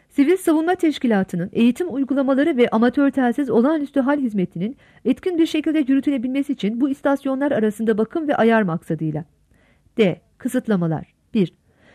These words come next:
olağanüstü hal telsiz istasyonları bu yönetmeliğin otuz ikinci maddesindeki amatör telsiz istasyonları için konulan bütün yasak ve kısıtlamalara uymak zorundadırlar. İki,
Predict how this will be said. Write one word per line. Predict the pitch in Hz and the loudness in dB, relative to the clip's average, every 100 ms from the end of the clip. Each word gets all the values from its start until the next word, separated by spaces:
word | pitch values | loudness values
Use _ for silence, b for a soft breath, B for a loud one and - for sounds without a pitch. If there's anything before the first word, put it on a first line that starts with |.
| b - | b 2
olağanüstü | 254 339 370 - | 4 4 0 -4
hal | 349 320 320 | 0 0 0
telsiz | 311 285 330 | 0 0 -2
istasyonları | 294 - 190 - 175 165 165 247 | -4 0 -2 0 -4 -2 -4 0
bu | 320 | 2
yönetmeliğin | 302 294 285 285 277 311 | 2 0 -2 -2 -2 -2
otuz | 254 269 | -2 -2
ikinci | 247 277 262 | -2 -4 0
maddesindeki | 262 214 196 185 165 156 233 294 b b | 0 2 0 -2 -4 -2 -4 -6 b b
amatör | 220 294 311 311 | 0 2 2 2
telsiz | 302 277 269 339 | 2 0 0 -2
istasyonları | 320 285 285 277 277 302 | -2 -2 0 -2 2 2
için | 285 277 | 0 -4
konulan | - 254 254 254 | -2 0 2 2
bütün | 233 269 240 | 0 0 2
yasak | 233 302 330 | 2 0 0
ve | 285 | -2
kısıtlamalara | - 262 - 240 247 254 | -4 -6 -2 0 2 2
uymak | 302 262 254 254 | 2 0 0 -2
zorundadırlar. | 208 175 165 165 160 160 175 _ _ _ - | -2 -2 -2 -2 -4 -6 -10 _ _ _ -4
İki, | 226 - | -2 -2